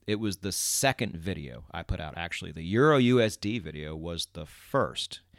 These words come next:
Now, what's so interesting about that is I do the research beforehand. I see what phrases and things people are searching for.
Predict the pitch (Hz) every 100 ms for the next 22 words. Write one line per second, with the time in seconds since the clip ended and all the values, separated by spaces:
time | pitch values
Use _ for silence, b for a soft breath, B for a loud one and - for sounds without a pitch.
0 | B B - 95 - 127 123 170 170 -
1 | 85 78 73 78 73 82 - 92 87 107
2 | 131 175 170 151 165 113 - 95 113 113
3 | 82 80 95 - 127 113 104 _ _ -
4 | 110 104 101 104 92 90 - 101 101 98
5 | - 104 95 90 80 - 90 113 107 127